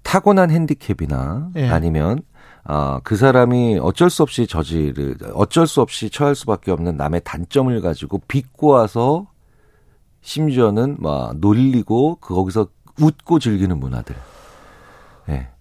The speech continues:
Speaker 2: 음.
Speaker 1: 이런 문화가 사실은 가장 기저에서
Speaker 2: 음.
Speaker 1: 조금의 실수도 내가 인정하지 않아야 되겠다라고는 사회적 강박을 만들어낸다라고 얘기를 합니다.
Speaker 2: 근데 실제로는 누구도
Speaker 1: 음.
Speaker 2: 실수를 하는데.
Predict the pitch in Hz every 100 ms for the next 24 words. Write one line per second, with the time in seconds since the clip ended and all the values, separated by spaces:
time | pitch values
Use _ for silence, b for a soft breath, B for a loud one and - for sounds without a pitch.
0 | - 156 143 131 117 110 117 156 190 196
1 | 190 143 117 113 107 101 110 123 - -
2 | 101 - - - 185 190 - 95 117 87
3 | 71 107 87 64 - 147 135 113 98 98
4 | - 110 139 143 139 127 160 - 131 123
5 | - 95 92 101 82 - 110 107 110 120
6 | 107 104 73 90 110 104 90 82 78 71
7 | 73 78 113 131 123 - 69 78 107 120
8 | 78 64 71 69 64 57 57 50 50 -
9 | 80 73 64 71 78 101 78 - - _
10 | 202 180 - 220 220 202 175 120 113 156
11 | 254 247 - 190 - 165 135 151 160 113